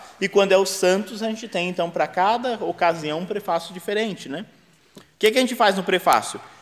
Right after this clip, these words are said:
A gente rende graças ao Pai por Cristo no Espírito Santo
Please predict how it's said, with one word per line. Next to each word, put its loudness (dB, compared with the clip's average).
A 2
gente -2
rende -2
graças 2
ao 6
Pai 2
por 6
Cristo -4
no -4
Espírito -8
Santo -6